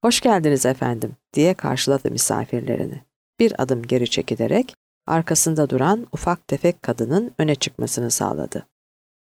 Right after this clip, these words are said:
"Eşim Celile." "Hayırlı olsun, güle güle oturun," dilekleriyle renklenen tanışma merasimini tamamlayıp salona geçtiklerinde Şaziye ve Taceddin'in göz bebeklerine oturan şaşkınlık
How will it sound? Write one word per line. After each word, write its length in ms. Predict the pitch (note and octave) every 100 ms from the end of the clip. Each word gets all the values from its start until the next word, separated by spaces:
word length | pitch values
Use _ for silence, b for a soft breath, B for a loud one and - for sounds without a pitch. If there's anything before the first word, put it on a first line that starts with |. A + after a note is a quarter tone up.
| _
"Eşim 300 | G3 - C4+
Celile." 560 | - F3+ D#3 B2 A2 C3 _ _ _ _ _ _ _ _ _ -
"Hayırlı 340 | A#3 B3 B3
olsun, 360 | G3+ - A#2 B2 -
güle 200 | G3 A3
güle 200 | F#3+ C3+
oturun," 360 | B2 - - - _ -
dilekleriyle 760 | C#3+ C3+ - A#2+ A#2 C3+ G3 A#3+
renklenen 480 | D#3 D3 - C3+ C3+
tanışma 400 | C3+ C3 C#3+ E3+
merasimini 580 | D3 A#2+ A#2 - B2+ B2+
tamamlayıp 680 | B2 B2 A#2 A2+ D3+ B3+ - _ _ -
salona 380 | - F3+ D#3+ C3+
geçtiklerinde 920 | A#2+ - - - A#2 A2+ A#2 F#3+ C#4+ - _ _ _
Şaziye 640 | - - F#3 F3 F3+ G#3+ B3+ D3
ve 60 |
Taceddin'in 680 | - D3+ C#3+ D3+ - E3 D#3+
göz 240 | D#3+ F3+ C#3+
bebeklerine 540 | C3+ B2+ - C3 C3
oturan 360 | B2 - A#2 B2
şaşkınlık 760 | - B2+ - D3+ D3 G#3 -